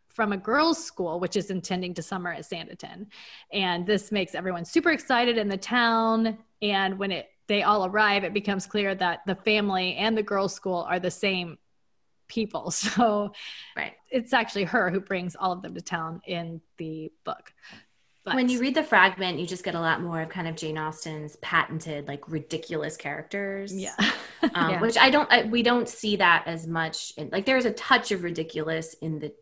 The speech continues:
Speaker 2: way the characters are in the T V show.
Speaker 3: Dave, yeah, Davies
Speaker 2: Um,
Speaker 3: leaves the hectic comedy behind because he wants to write about
Speaker 2: Yeah.
Speaker 3: sex and intrigue.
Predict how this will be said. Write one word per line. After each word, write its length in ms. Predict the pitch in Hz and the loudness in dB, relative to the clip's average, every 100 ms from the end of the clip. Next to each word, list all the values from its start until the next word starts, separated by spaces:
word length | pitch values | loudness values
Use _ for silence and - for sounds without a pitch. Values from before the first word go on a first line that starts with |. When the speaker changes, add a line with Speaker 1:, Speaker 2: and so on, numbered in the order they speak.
| _ - | _ -12
Speaker 2:
way 220 | 170 165 | -4 -2
the 80 | 160 | -2
characters 440 | 156 151 151 156 | -4 -4 -4 -6
are 120 | 156 147 | -6 -6
in 80 | |
the 80 | 147 | -8
T 200 | 151 160 | -8 -8
V 140 | 151 160 | -6 -8
show. 180 | - - 247 | -8 -2 2
Speaker 3:
Dave, 260 | 285 294 | 2 2
yeah, 180 | 240 208 | 4 4
Davies 400 | 208 208 247 226 | 8 6 6 2
Speaker 2:
Um, 80 | 180 | 2
Speaker 3:
leaves 240 | 220 220 | 2 2
the 120 | - 196 | 4 6
hectic 380 | 214 - 202 - | 4 2 -2 2
comedy 340 | 302 330 233 | 4 6 4
behind 400 | 190 190 156 156 | 2 4 4 2
because 220 | 175 190 | -2 -4
he 80 | 196 | -2
wants 220 | 185 175 | 0 0
to 80 | 175 | 0
write 120 | 165 | 2
about 200 | 170 170 | 4 2
Speaker 2:
Yeah. 40 | - | 4
Speaker 3:
sex 280 | 165 156 - | 2 2 0
and 80 | 151 | -2
intrigue. 500 | 165 - - - | -2 -4 -8 -8